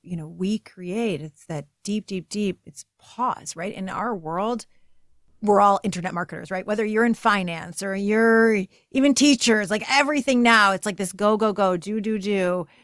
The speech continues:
parenting, running your kids everywhere and every which way and thinking, you know, you have to make all your own food and everything else at the same <laughs> time and do it yourself.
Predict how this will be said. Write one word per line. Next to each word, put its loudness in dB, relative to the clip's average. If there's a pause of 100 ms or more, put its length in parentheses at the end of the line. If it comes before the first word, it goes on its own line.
(200)
parenting, 2
running 4
your 2
kids -2
everywhere -2
and -6
every -6
which -8
way -4
and -8 (400)
thinking, -4
you -6
know, -6 (220)
you -4
have -4
to -6
make -6
all -2
your -4
own -8
food -8
and -10
everything -10
else -10
at -20
the -14
same -6
<laughs> -
time 2
and 0
do 2
it -2
yourself. -2